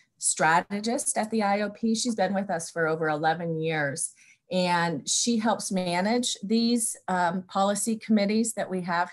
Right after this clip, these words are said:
here. You're gonna be hearing from our education committee today and, um, three of the leaders who are on our committee. We work with philanthropy, um, leadership within the university, and elected officials.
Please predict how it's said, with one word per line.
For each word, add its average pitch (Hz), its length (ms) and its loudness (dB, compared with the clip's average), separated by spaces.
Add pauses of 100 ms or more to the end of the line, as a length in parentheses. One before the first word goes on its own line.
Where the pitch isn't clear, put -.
here. 208 400 -2 (320)
You're 180 120 -4
gonna 180 220 0
be 175 120 -6
hearing 180 440 -4
from 175 220 -4
our 156 200 -2
education 175 640 -6
committee 202 380 -4
today 190 640 0
and, 160 600 -2 (400)
um, 151 320 0 (100)
three 214 220 2
of 202 120 -2
the 190 80 0
leaders 175 540 -2
who 175 180 -4
are 147 200 2
on 151 220 -4
our 135 200 0 (120)
committee. 139 420 -4 (280)
We 175 120 -2
work 165 260 0
with 160 180 -4
philanthropy, 170 920 -6 (360)
um, 143 360 0
leadership 180 540 -2
within 180 260 -4
the 180 100 -2
university, 175 920 -6
and 175 200 -4
elected 156 400 -4
officials. 143 720 -8